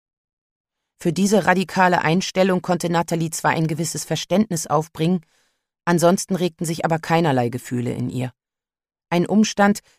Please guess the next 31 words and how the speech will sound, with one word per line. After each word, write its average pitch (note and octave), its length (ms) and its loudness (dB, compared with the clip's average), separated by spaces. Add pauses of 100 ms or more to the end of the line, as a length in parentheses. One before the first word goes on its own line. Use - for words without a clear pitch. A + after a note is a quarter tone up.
der D#3 140 0
Harriet F3+ 340 4
vermutlich F3 460 0
nicht E3 180 -4
entgangen D#3 480 0
war. B2 180 -12 (1700)
Bei F3+ 140 2
ihrem F3 320 0
Aufbruch G3+ 580 2
hatte E3+ 240 0
Harriet F#3 380 2
sie F3 120 -2
noch E3 120 -2
ein D#3 160 0
letztes E3+ 420 -2
Mal D#3+ 200 2
mit D3+ 180 -2
mitleidsloser D#3 720 -2
Miene D#3 320 2
gemustert D3 640 -2 (400)
und E3+ 120 -2
mit D#3+ 160 -2
gebrochener E3 520 2
Stimme E3 320 0
gesagt: D#3 460 2 (1200)
„Du F3 100 -2
bist - 320 -4
schrecklich, D3+ 500 -4
weißt C#3+ 240 -2
du F3 60 -8
das? G3 240 -10